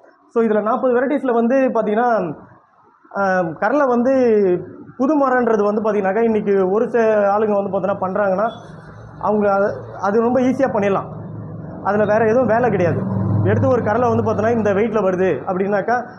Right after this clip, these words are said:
வேம்பு, வாகை எல்லாம் செய்றாங்க போல. ஆனா நாங்க பண்றது அப்படி கிடையாது. நான் பழைய மரத்தை எடுத்து இதுல நிறைய வேஸ்டேஜ் ஆகும். வேஸ்டேஜ்னாக்கா, இந்த கரலை நம்ம வாங்க பார்த்து,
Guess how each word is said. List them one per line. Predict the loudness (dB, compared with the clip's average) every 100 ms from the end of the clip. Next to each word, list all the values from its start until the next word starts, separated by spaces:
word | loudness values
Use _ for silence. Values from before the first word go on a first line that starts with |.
| -4
வேம்பு, | 0 2 2 2
வாகை | 2 2 2
எல்லாம் | 0 0
செய்றாங்க | 0 -2
போல. | -2 -4
ஆனா | -2 0
நாங்க | 2 2 0 0 0
பண்றது | 2
அப்படி | 0 0 0
கிடையாது. | 0 -2 -6 -20 -20 -14
நான் | -4 -2
பழைய | 0 2
மரத்தை | 2 2 2 2
எடுத்து | 2 2
இதுல |
நிறைய | 0 2 2
வேஸ்டேஜ் | 2 0 0 -2
ஆகும். | -4 -8 -16 -20 -8 -4
வேஸ்டேஜ்னாக்கா, | -2 0 2 0 0 0
இந்த | 0
கரலை | 0 0 0
நம்ம | 0 0
வாங்க | 0 0 0
பார்த்து, | -2 0 -2